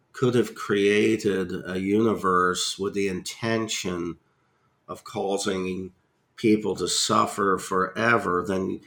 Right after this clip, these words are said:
you don't really see charity in God. Now, you can rationalize and say,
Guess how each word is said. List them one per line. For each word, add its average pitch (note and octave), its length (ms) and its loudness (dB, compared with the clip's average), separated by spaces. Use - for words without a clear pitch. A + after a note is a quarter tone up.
you A#2 160 8
don't D3+ 400 8
really A#2+ 760 6
see G#2 760 2
charity G2 680 2
in F2+ 160 -2
God. F#2 440 0
Now, A2+ 80 6
you A#2 180 6
can F#2 340 -2
rationalize F#2+ 1000 2
and - 80 -14
say, F#2+ 300 -6